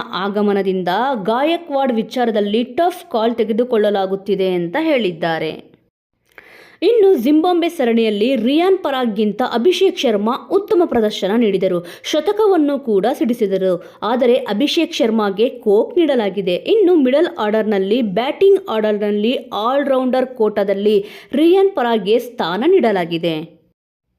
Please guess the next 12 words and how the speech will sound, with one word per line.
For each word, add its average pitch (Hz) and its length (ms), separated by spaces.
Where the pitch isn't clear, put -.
ಜಿಂಬಾಬ್ವೆ 403 540
ಸರಣಿಯಲ್ಲಿ 226 600
ಅದ್ಭುತ 262 520
ಪ್ರದರ್ಶನ 233 540
ನೀಡಿದವರಲ್ಲಿ 196 1040
ಆವಿಷ್ 339 440
ಖಾನ್ 277 220
ಹಾಗೂ 202 400
ಮುಕೇಶ್ 247 500
ಕುಮಾರ್ 220 320
ಕೂಡ 202 260
ಪ್ರಮುಖರು. 196 600